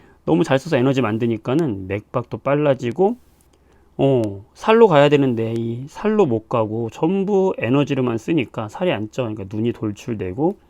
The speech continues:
체중이 떨어지는, 감소하는 거예요. 자, 이런 걸 뭐라고 하냐면 항진증이다. 과다한 걸 항진증이다 라고 하는 거예요.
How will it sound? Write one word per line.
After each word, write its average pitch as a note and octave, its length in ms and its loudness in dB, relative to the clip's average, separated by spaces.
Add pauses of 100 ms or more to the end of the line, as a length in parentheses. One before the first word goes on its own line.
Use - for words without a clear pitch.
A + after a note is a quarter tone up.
(360)
체중이 B2 440 -6
떨어지는, D#3 420 -6
감소하는 G#2+ 580 -6
거예요. D#2+ 200 -18 (600)
자, G2 100 -10
이런 C3 140 0
걸 A#2 80 -2
뭐라고 A2 280 -2
하냐면 A#2+ 300 -6 (1080)
항진증이다. E3+ 1200 -2 (1160)
과다한 A2 420 -2
걸 F#2+ 100 -6
항진증이다 F3+ 760 -6
라고 G2 220 -12
하는 A2 180 -12
거예요. F2 180 -20